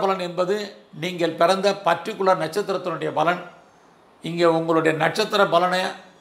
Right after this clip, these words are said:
நீங்க பாருங்க. மூல நட்சத்திரத்துல பிறந்தவங்களுக்கு இந்த ரெண்டாயிரத்தி இருபத்தி ரெண்டாவது வருஷம் எப்படிப்பட்ட பொது பலன்கள் நடக்கும் அப்படின்னு பார்க்குறோம். மூல நட்சத்திரம்னாலே நீங்க தனுசு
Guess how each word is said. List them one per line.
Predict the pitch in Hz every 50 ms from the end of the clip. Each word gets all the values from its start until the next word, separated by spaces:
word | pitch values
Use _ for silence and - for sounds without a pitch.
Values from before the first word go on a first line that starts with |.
| _ -
நீங்க | 165 165 165 175 170 156
பாருங்க. | 135 131 127 113 104 98 - - - - - - - _ _ _ _ _ _ _ _ _ 170 170
மூல | 196 208 214 185
நட்சத்திரத்துல | 170 156 - 190 180 147 160 147 - 151 147 143 -
பிறந்தவங்களுக்கு | 139 139 135 135 135 123 113 110 117 113 117 - - 156 - - - - - - - - - - - -
இந்த | 143 151 143
ரெண்டாயிரத்தி | 143 147 170 175 165 165 160 139
இருபத்தி | 143 156 160 170 165 165 165 147 135 117 - - - 135
ரெண்டாவது | 139 151 156 156 156 147 139 123
வருஷம் | 123 123 - - 156 151 - - - - - _ _ - - - _ -
எப்படிப்பட்ட | - 160 190 208 196 180 165 - 170 - 139
பொது | 147 160 151 147
பலன்கள் | 143 143 139 139 135 127
நடக்கும் | 120 127 127 - 139 123 113 - - - - - -
அப்படின்னு | 123 123 139 139 127 - - 113
பார்க்குறோம். | 110 104 113 110 - - - - _ _ _ _ - - _ _ - 165
மூல | 190 - 208 185
நட்சத்திரம்னாலே | 170 151 - 185 185 156 175 165 165 156 147 147 156 175 185 170
நீங்க | 156 147 147 131 110 101 - - - _ _ - 127
தனுசு | 139 151 170 156 -